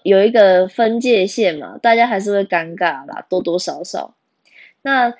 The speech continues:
男医生可能会保持那个分寸，然后比较尊重女生一点。但是我昨天看诊的感受让我完全颠覆这个想象，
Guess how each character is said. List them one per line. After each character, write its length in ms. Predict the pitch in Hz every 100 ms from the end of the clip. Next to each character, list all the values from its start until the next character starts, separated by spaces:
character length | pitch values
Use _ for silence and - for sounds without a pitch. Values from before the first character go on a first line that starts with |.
| _ -
男 240 | 202 226
医 20 |
生 200 | 240 240
可 120 | 240
能 140 | 175 175
会 100 | 208
保 220 | 202 151
持 220 | 156 -
那 100 | 156
个 160 | 180 170
分 300 | 175 165 165
寸， 400 | 180 - 170 135
然 120 | 156 165
后 160 | 180
比 140 | 170 170
较 240 | 180 175
尊 320 | - 196 202
重 260 | 208 190 165
女 140 | 135
生 240 | - 160 156
一 80 |
点。 260 | 160 - 208 - _ - - _
但 200 | - 262
是 140 | 262 262
我 160 | 185
昨 220 | 175 180 185
天 200 | 233 220
看 240 | - 247
诊 200 | 196 165
的 480 | 156 160 160 160 - - _ _ _ _
感 260 | 180 135
受 380 | 175 - 214 175
让 260 | 185 185 151
我 100 | 107
完 200 | 165 165
全 300 | - 170 160
颠 340 | - 175 175
覆 220 | - 180
这 120 | 160 165
个 120 | 165
想 340 | - 160 -
象， 400 | - 170 - 214